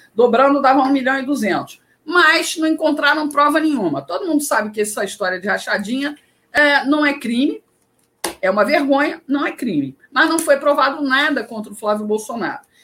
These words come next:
Mas o tempo inteiro ficam usando esse ti-, essa história pra poder requentar e mostrar lá, "Ai,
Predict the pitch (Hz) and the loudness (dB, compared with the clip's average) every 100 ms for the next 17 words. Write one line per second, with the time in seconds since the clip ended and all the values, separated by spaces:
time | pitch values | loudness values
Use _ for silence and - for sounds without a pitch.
0 | _ _ _ 247 254 - - - 220 220 | _ _ _ 2 2 0 -4 -4 -6 -6
1 | 226 262 277 247 262 294 302 - 285 294 | -6 -2 -2 0 0 0 -6 -4 -2 -2
2 | 180 196 185 170 208 214 196 - - 185 | -2 -2 -2 -2 -2 -2 -10 -16 -4 -4
3 | 185 190 - 220 247 254 226 214 220 180 | -4 -8 -8 0 2 2 -2 -10 -8 -6
4 | 214 240 254 269 233 294 320 320 - _ | -6 -6 -8 -2 0 2 0 -6 -10 _
5 | _ 220 277 294 262 294 277 262 330 180 | _ 0 0 2 -2 2 4 4 4 4
6 | 156 - 202 | 4 2 -2